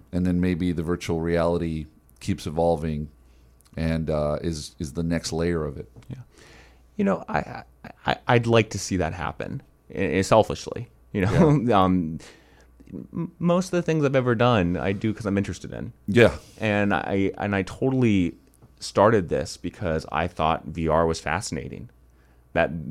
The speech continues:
Speaker 2: that I got, I was very excited about
Speaker 1: Yeah.
Speaker 2: that, and I thought, and, or I, I, I believe I have a great application and great concept that utilizes V R. You know, it, it's not, it's not slapping a technology on the problem.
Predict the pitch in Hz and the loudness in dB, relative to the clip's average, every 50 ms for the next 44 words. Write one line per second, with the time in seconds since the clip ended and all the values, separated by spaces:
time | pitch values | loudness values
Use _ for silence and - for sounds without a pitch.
0 | 90 82 87 87 82 - - 95 101 113 101 - 87 113 113 101 - 82 73 95 | -4 0 0 0 0 0 0 2 4 4 4 4 4 4 2 0 -2 -2 0 0
1 | 107 107 90 85 - - 85 85 80 69 73 92 90 104 113 101 65 85 92 92 | 2 2 0 -2 -2 -2 0 0 0 0 0 0 2 4 4 4 4 2 2 2
2 | 92 - - 95 90 101 104 - - - - _ 101 98 87 87 87 - - 101 | 2 0 0 2 4 4 2 2 -2 -6 -12 _ -4 -4 -2 -2 -4 -2 -2 0
3 | 90 85 82 - - 73 73 73 71 - 69 69 76 82 73 76 82 101 127 135 | 0 -2 -2 -4 -4 -4 -4 -4 -4 -4 -4 -4 -4 -4 -6 -4 -2 -2 0 0
4 | 98 78 78 - - 90 90 85 80 85 80 - 80 82 82 80 85 87 90 82 | 0 0 -2 -4 -4 -4 -2 0 0 0 -2 -2 -6 -4 0 0 2 2 0 -2
5 | - - _ - - - - - - - - 95 87 - 80 82 - - 135 170 | -4 -10 _ -20 -20 -20 -20 -20 -14 -8 -6 -6 -4 -4 -4 -4 -2 -2 -2 -2
6 | - - 76 71 73 73 73 73 - 85 90 90 - - - 98 110 131 139 - | -2 -4 -4 -4 -4 -4 -6 -4 -2 -2 -2 -2 -2 -4 -2 -2 0 0 -2 -2
7 | - - 67 - - - - - - - _ _ _ _ - - 90 - - - | -2 -2 -4 -4 -4 -10 -18 -20 -20 -20 _ _ _ _ -4 -4 -4 -4 -8 -14
8 | _ _ _ - - 101 113 143 175 160 80 73 78 73 85 82 78 85 82 71 | _ _ _ -10 0 2 4 4 4 4 2 0 0 -2 -4 -6 -6 -4 -4 -2
9 | 67 58 50 - 123 120 - _ - 90 85 80 78 50 - 90 85 - 92 87 | -2 -4 -4 -6 -8 -12 -16 _ -8 -6 -4 -4 -4 -4 -4 -4 -2 -2 -4 -4
10 | - - 104 95 87 - 76 92 - - 107 78 - - - 98 87 90 92 - | -2 0 0 0 0 0 -4 -4 -2 0 0 0 -2 0 2 4 4 4 4 2
11 | 92 87 85 - - 82 - 85 82 82 85 80 87 85 76 73 73 - - - | 0 -2 -2 -4 -6 -6 -4 -2 0 0 0 -2 -2 -4 -6 -6 -8 -10 -4 -2
12 | 98 107 117 104 80 - 92 | 2 2 2 2 0 -4 -8